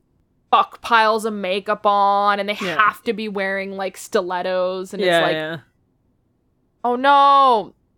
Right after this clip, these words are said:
Speaker 1: Yeah, girl, get your gun."
Speaker 2: Hell yeah. Pew, pew, pew.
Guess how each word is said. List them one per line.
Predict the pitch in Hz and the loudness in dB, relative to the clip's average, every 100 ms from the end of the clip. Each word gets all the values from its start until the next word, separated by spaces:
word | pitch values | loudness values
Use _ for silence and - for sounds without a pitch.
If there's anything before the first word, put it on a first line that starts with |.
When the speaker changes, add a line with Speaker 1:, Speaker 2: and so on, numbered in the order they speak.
| _ | _
Speaker 1:
Yeah, | 247 370 339 | 2 4 6
girl, | 277 240 | 4 2
get | 339 330 | 0 -2
your | 294 | 0
gun." | 285 226 135 - _ _ - | 2 2 -2 -12 _ _ -4
Speaker 2:
Hell | 262 | 0
yeah. | 226 190 156 - | 0 -2 -4 -8
Pew, | - - | -14 -14
pew, | - - - | -16 -10 -8
pew. | - - - | -8 -10 -10